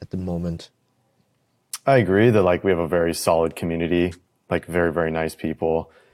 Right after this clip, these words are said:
Speaker 2: Um, like, Pack Hacker Pro is just one of my favorite places to go hang out. You know, everyone in there is, like, so nice. Um, y-, you have these personalities of people that, like, love to optimize things and pack lighter and find the best,
Speaker 1: That's
Speaker 2: right?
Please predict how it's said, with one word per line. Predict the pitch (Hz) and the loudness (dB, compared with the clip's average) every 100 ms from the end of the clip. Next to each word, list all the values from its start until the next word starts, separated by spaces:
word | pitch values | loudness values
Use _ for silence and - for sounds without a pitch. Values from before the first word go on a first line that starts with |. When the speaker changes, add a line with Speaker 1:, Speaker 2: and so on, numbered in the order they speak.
| _ - - | _ -20 -6
Speaker 2:
Um, | 87 82 82 80 - _ _ | 0 0 0 -2 -8 _ _
like, | 170 - _ _ - | -10 -10 _ _ -2
Pack | 101 92 | -2 0
Hacker | 90 87 | -4 -4
Pro | - 92 87 85 | -2 0 2 2
is | 82 80 - - | 0 -2 -10 -8
just | 92 - | -8 -4
one | 92 | -2
of | 101 | -2
my | 95 | -4
favorite | 98 92 82 - | -2 -2 -2 -4
places | 87 85 85 | -4 -4 -6
to | 85 | -2
go | 87 | -2
hang | 87 85 | 0 -4
out. | 82 80 82 - | -2 -2 -2 -8
You | - 92 | -6 -2
know, | 87 87 | 0 0
everyone | 107 110 107 | 0 2 2
in | 98 95 | 2 2
there | 90 | 2
is, | 90 82 | 0 0
like, | 80 | -4
so | - - 107 | -4 0 2
nice. | 95 90 87 87 - - _ _ _ _ _ _ _ _ _ | 4 2 0 -4 -10 -14 _ _ _ _ _ _ _ _ _
Um, | 87 80 80 78 80 - _ _ | -4 0 0 -2 -6 -12 _ _
y-, | 104 | -6
you | 113 107 95 | 0 0 2
have | 110 104 | 2 2
these | 98 | 0
personalities | - 120 101 104 92 95 95 95 87 | 0 0 0 0 2 2 2 0 -2
of | - | -4
people | 104 95 101 95 | -4 -2 0 2
that, | 98 | 2
like, | 87 82 - _ - | 2 0 -4 _ -8
love | 90 90 87 - | 0 2 2 -2
to | |
optimize | - 85 - 87 85 85 | -2 -2 0 -2 0 -2
things | - 87 87 85 | -4 -2 -2 -4
and | 80 | -8
pack | - 90 85 | -4 -4 -2
lighter | 87 85 87 85 | 0 2 2 0
and | 85 | -2
find | 90 87 | -2 -2
the | 80 | -4
best, | 76 87 90 - - | 0 0 0 -4 -6
Speaker 1:
That's | 85 | -2
Speaker 2:
right? | 92 113 | 2 2